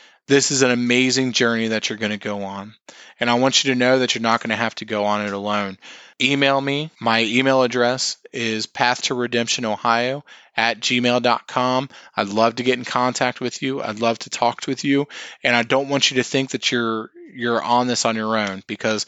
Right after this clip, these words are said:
a lot of people, when they come to salvation, they believe on Jesus Christ. The next thing is, now what? Now there's a whole journey and a whole relationship that is going to be absolutely amazing. Why? Because he loves you. And if you do know Jesus Christ, I hope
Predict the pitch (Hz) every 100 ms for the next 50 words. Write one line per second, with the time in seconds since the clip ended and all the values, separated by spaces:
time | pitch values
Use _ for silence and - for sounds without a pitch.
0 | - - - 110 117 123 135 - 139 -
1 | 147 143 123 107 - 123 120 - 123 120
2 | 120 127 - 123 107 101 101 113 131 131
3 | 123 - 120 120 - 127 127 123 - 110
4 | 123 - 120 110 101 104 113 120 107 95
5 | 101 - _ - - - - - 127 123
6 | 139 131 113 104 101 127 135 127 127 131
7 | 135 120 98 - 127 135 127 123 123 -
8 | 107 - 107 107 - - - _ 120 113
9 | 110 110 104 117 117 110 110 98 _ -
10 | 113 - - 110 101 113 107 104 101 101
11 | 101 98 104 104 101 101 107 - 95 104
12 | 110 - - - 117 131 - 135 160 160
13 | 175 160 185 202 156 123 113 104 98 -
14 | 110 110 143 147 175